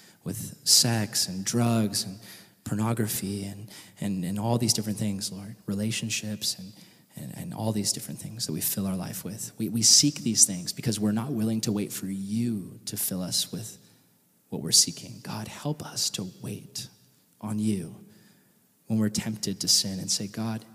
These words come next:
I need you to give me what I need, not this sin."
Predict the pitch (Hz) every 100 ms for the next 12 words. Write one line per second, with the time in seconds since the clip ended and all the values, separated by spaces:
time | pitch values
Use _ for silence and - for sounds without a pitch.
0 | - - _ _ _ _ _ _ _ -
1 | 113 113 104 98 123 127 104 85 - -
2 | - - _ - 107 101 98 95 90 92
3 | 85 98 117 - 98 - - 156 143